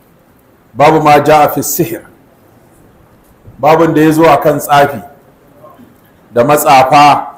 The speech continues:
da illar tsafi, da hatsarin tsafi,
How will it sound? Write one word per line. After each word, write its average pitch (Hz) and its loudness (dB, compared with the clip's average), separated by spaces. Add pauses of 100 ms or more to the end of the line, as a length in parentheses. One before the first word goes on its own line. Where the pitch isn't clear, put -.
(760)
da 123 -4
illar 160 2
tsafi, 151 -2
da 123 -4
hatsarin 135 -2
tsafi, 151 -2